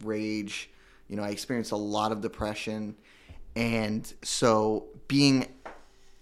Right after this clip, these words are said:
I didn't wanna be in, in myself, right? I didn't wanna feel the way I felt when I wasn't inebriated in some way. So smoking pot became an, I smoked pot for the first time I was ten.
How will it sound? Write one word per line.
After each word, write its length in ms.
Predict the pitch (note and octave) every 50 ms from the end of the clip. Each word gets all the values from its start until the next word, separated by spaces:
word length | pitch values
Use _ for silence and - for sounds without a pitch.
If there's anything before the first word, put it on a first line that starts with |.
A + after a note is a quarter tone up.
| _ _ - - - - - - C#3
I 60 | C#3
didn't 220 | A#2+ D#3 E3 C#3+
wanna 180 | C3+ C#3 B2 A2
be 380 | G2+ F#2 - A#2+ A#2+ A#2+ A#2
in, 380 | - - A2+ A2+ G#2+ G#2 G#2 - -
in 140 | G#2+ A2+ A2
myself, 580 | G#2 F#2+ G2 - - - - - - - - - -
right? 180 | G#2 G#2+ G#2+
I 80 | G#2 G#2+
didn't 220 | A#2 B2+ C3 C3
wanna 240 | B2 B2 A#2 A#2 G#2+ - - - - - - - _
feel 480 | - - - - - D3+ E3 E3 E3 C#3+
the 80 | C#3
way 180 | B2+ B2+ A#2+ A2+
I 80 | A2 G#2+
felt 380 | - - B2 A#2 B2+ C3+ -
when 100 | A#2 A2+
I 80 | G#2+ G2
wasn't 640 | G2 G2 G#2 A2 A2 A2 - G2+ F#2+ - - - - - _ _ _ _ -
inebriated 560 | A#2 A2+ A2 G#2+ F#2+ A2+ G#2+ G2+ G2+ G2+ G2
in 120 | G2 F2
some 260 | - - A2 G2+ G#2
way. 200 | G2 D#2+ D2+ D2+ - - - - - - - _
So 160 | - B2+ A2+
smoking 440 | - - - A#2 A2 G2+ - A2 G#2
pot 380 | - - B2+ B2+ B2+ - - -
became 300 | A#2+ A2 - A#2+ A2 A2+
an, 80 | G#2+
I 100 | D#2 A2+
smoked 320 | A2+ - D3+ C#3 A#2+ - -
pot 220 | B2 A2+ A2 -
for 80 | - A2
the 60 | A2+
first 200 | - A#2 A2 -
time 140 | G#2 G#2+ G#2+
I 60 | F#2+
was 120 | F2+ -
ten. 420 | - - - A2+ A2 A2 A3 A3